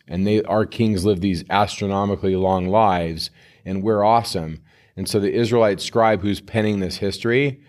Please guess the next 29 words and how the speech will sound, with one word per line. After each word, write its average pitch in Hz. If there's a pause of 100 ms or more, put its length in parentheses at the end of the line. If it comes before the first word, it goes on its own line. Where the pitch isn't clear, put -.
(160)
is 101
like, 104
"Well, 101
you're 131
saying 98
that, 92
but 101
guess 104
what? 87
You're 110
not. 95
We 113
are." 71 (880)
So 107 (580)
in 131
Babylon, 98 (460)
in 131
Samaria, 123 (200)
and 117
in 120
Egypt, 95 (420)
we 117
have 117
these 110
things 113
called 98
king 113
lists. - (600)
And 98